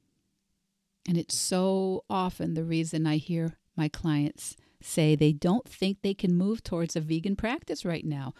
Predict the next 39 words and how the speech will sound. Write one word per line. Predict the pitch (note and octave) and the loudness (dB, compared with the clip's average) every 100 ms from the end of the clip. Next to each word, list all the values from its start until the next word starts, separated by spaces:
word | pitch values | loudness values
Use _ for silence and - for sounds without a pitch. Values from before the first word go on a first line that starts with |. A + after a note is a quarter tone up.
| - _ | -20 _
or | F3 | -2
they | F3 | 0
can't | F3+ - A3 G#3+ | 0 0 -2 0
live | F3+ G#3+ G3 | 0 0 2
the | G3 | 2
way | G3+ G3+ | 4 4
they | A3 | 4
want | G#3+ G#3+ D4 - | 4 2 0 0
to. | F3+ B2+ - _ _ _ _ _ _ _ _ _ _ _ _ _ _ _ _ _ _ _ | -4 -4 -10 _ _ _ _ _ _ _ _ _ _ _ _ _ _ _ _ _ _ _
If | - - | -8 -6
you | F3+ | -6
want | F3 F3 G#3+ | -4 -6 -6
to | C4 - | -8 -8
examine | G#3 E3+ F3+ D#3+ C#3+ | -8 -2 0 0 -2
that | B2+ - | -6 -8
in | - D#3 | -2 0
your | D#3 C#3 | 0 -2
life, | C3 - - - _ _ _ - | -6 -12 -16 -20 _ _ _ -6
let's | C3+ - | -6 -6
talk, | - - - | -10 -12 -10
because | D#3 C#3+ | -4 0
I | D#3+ | 2
am | F#3 G#3 | 4 2
finally, | G#3 G3+ G#3 A3 A3 G#3 F3+ E3+ | 0 0 6 8 6 4 0 -2
finally | - F#3 G#3+ G#3+ E3 - - | -4 -2 0 2 0 -2 -6
<laughs> | - - | -4 -4
accepting | F#3 A#3 A3+ G3+ F#3+ | -4 -6 -4 -4 -4
some | - E3+ | -2 0
new | F#3+ | 0
clients | G3+ G3 F3+ D3+ - - - - - - _ | 0 -2 0 0 -4 -14 -18 -20 -20 -20 _
to | - F3 E3 D3+ | 0 0 2 -2
formally | - C4+ E4 B3 D#3 C#3+ | -2 4 6 6 4 0
start | - D#3 D3 | -2 -4 -2
in | E3+ D3+ | 0 2
the | |
new | D3+ D3+ | 2 0
year. | D3 D3 D#3+ | 0 -2 -2
But | E3 | -2
because | - - A#3 A#3+ | -2 -2 -2 -2